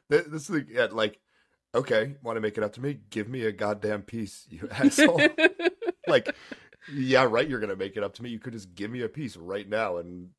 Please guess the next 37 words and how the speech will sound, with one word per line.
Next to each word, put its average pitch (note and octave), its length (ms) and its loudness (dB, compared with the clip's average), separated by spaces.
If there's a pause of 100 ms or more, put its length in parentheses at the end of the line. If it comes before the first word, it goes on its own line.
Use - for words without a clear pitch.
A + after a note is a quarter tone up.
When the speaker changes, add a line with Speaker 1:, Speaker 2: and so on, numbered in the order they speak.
(140)
Speaker 1:
and, G#2 200 -14
<laughs> - 180 -12
like, - 0 -
Speaker 2:
Mm-hmm. G#3+ 380 -2
Speaker 1:
you A#2+ 100 -6
literally C3+ 500 -2
have A2+ 480 0 (360)
currency A2 840 4
that A2 180 2
could D3+ 240 -8
make C#3+ 220 -6
it C3+ 100 0
up C#3+ 140 -2
to - 120 -8
me. G#2 60 -6
Speaker 2:
Yes. - 320 -2 (280)
Speaker 1:
<laughs> E4+ 180 -10 (300)
Speaker 2:
Absolutely. G3+ 320 0
Speaker 1:
And - 80 0
you're B2 120 2
not C3 260 4
doing D3+ 240 4
it. F#2 160 -6 (260)
So - 140 -8
this D#3 180 2
is C#3+ 60 2
why A2+ 160 6
I F2+ 80 0
highly C3+ 540 4
question G#2+ 680 -4 (320)
<laughs> E3+ 80 -8 (520)
Speaker 2:
<laughs> - 0 - (1000)
Speaker 1:
if G#2 180 -2
this A2 180 -4
guy F#2+ 320 0
would G2 220 -2
have F#2 200 -4